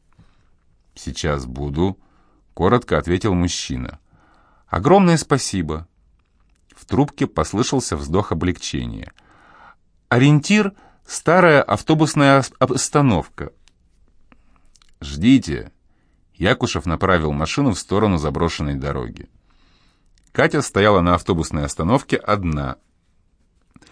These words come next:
«Женя оставил меня здесь», пояснила она подъехавшему Якушеву, «чтобы нас легче было найти. Са-, сам он метрах в пятистах отсюда».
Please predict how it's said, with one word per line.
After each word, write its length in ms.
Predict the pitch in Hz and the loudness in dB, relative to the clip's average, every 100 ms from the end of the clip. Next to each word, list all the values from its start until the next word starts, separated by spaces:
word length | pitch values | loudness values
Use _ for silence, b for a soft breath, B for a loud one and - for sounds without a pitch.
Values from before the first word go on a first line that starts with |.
| b b | b b
«Женя 480 | 98 185 170 117 101 | 0 4 4 4 2
оставил 400 | 110 139 131 113 | 0 0 2 0
меня 260 | 113 117 113 | 0 0 -2
здесь», 420 | 117 160 170 - b b b b _ | -2 -2 -4 -8 b b b b _
пояснила 520 | 82 82 120 123 98 | -2 0 2 4 4
она 160 | 92 82 | 2 0
подъехавшему 840 | 76 80 104 - - 95 80 - _ | -2 -4 -6 -6 -6 -4 -4 -6 _
Якушеву, 680 | 82 82 - - - - - _ _ _ _ _ _ _ | -4 -4 -4 -12 -16 -18 -20 _ _ _ _ _ _ _
«чтобы 300 | - - 131 | -10 -4 0
нас 240 | 170 151 - | 2 2 2
легче 340 | 156 - - | 0 2 -4
было 220 | 95 104 | 0 0
найти. 560 | 101 120 127 - - - b b b b b b b | 2 0 0 -4 -10 -10 b b b b b b b
Са-, 260 | - - - | -6 -2 -2
сам 340 | - 185 208 180 | 0 2 4 6
он 280 | 127 90 b b b b | 4 0 b b b b
метрах 540 | - 170 175 170 - | 2 2 4 0 0
в 200 | - - | -12 -16
пятистах 720 | - 160 170 - - 113 87 | -8 -2 -2 -4 0 0 2
отсюда». 560 | 85 - - 76 64 | -4 -6 -10 -10 -10